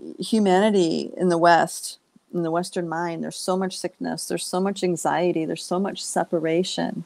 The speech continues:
You know, it's like the more things you have, the more separated people become. I was at this networking, um,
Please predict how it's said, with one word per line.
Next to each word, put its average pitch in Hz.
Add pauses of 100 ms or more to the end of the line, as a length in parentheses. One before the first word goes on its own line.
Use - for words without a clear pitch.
You 170
know, 170
it's 175
like 180
the 180
more 180
things 196
you 175
have, 160
the 165
more 160
separated 160 (480)
people 185
become. 180 (720)
I 170
was 175
at 190
this 170
networking, 160
um, 156